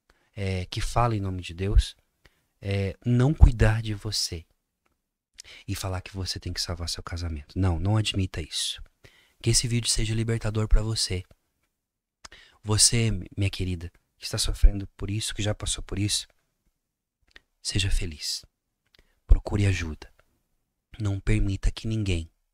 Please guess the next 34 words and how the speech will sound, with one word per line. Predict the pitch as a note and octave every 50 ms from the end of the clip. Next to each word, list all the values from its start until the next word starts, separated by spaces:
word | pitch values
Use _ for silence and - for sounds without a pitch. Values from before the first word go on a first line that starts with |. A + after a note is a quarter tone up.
| _ _ _ _
toque | - - - G2 - - -
um | C#3
fio | D3 - - - F#2+ F2+ F#2 - _ _ _ _ _ -
do | G2 -
seu | - - -
cabelo, | - F2+ E2+ F#2 F#2 F#2
porque | - - - - F2+
você | F2+ F#2 - - -
é | F2
princesa. | - - G2+ F#2+ - - - E2+ D#2 D2+ - - _ - - - - - - _ _ -
Você | F#2+ F2+ - -
é | F#2+
amada | F#2 F2+ F2 E2 D#2+ D#2+ -
por | - E2+ E2+ D#2
Deus. | - - - - - - - - - _ _ _ _ _ _ _ _ _ _ _ _ _ - _ _ _ _ _
Deixe | G#2 G#2 G#2 -
seu | - - G2+ F#2
like, | F2+ F#2 G2 G#2+ A2 A2+ - -
compartilhe, | - - G2 F#2 - F#2 F2+ - - - A2 G#2+ G#2+ G#2 G#2 G2+
se | - -
inscreva | F#2 - - - G2 F2+ F#2
no | F2+ F2+
canal. | - - E2+ E2+ E2+ F2 F#2+ G#2 A2+ A#2+ _ _ _ _ - - _ _ _ _ _ _ _ _ _
É, | - F2+ F2+ F2+
nós | F2+ F#2 F#2 -
temos | - - G2+ G2 F#2+ F2+
lives | F#2+ F#2 F#2 F#2+ F#2 F#2 F#2+
aqui | F#2 - - F#2+
de | -
segunda | - - - F#2+ F#2 F2+ F2+
a |
sextas-feiras, | F#2 - G2 - - F2+ - - - G#2 G#2+ G#2 G#2 G#2+ G#2+ - - - _ _ _ _ - - - - _ _
rezando | - - F#2 F2 F#2 F#2 F#2 F#2 F2
com | - - F#2 F#2